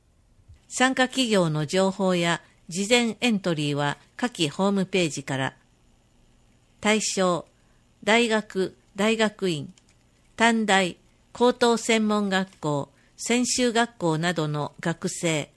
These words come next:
既卒三年以内の求職者、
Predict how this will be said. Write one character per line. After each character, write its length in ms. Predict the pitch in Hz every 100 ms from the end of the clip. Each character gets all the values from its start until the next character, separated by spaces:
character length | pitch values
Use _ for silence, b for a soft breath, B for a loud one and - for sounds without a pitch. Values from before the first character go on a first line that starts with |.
| _ _ b b b
既 100 | -
卒 560 | 208 247 240 - 214 196
三 340 | - 226 240 247
年 280 | 240 226 -
以 100 | 233
内 220 | 208 165
の 140 | 143
求 240 | 139 196 196
職 300 | - 185 139
者、 300 | - 131